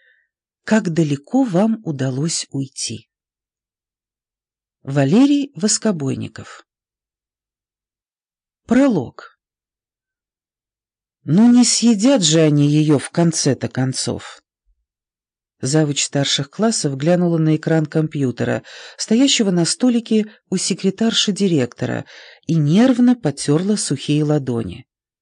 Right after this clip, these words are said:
«Может, и не съедят», флегматично откликнулся стоящий на пороге своего кабинета директор школы и сквозь стеклянные двери канцелярии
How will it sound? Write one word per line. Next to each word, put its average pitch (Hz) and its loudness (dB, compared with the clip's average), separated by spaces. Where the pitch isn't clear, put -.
«Может, 269 4
и 254 6
не 240 6
съедят», 165 -2
флегматично 139 -2
откликнулся 180 -2
стоящий 233 0
на 185 0
пороге 170 0
своего 151 0
кабинета 143 -2
директор 127 -2
школы 233 0
и 175 -2
сквозь 214 0
стеклянные 185 2
двери 165 2
канцелярии 180 0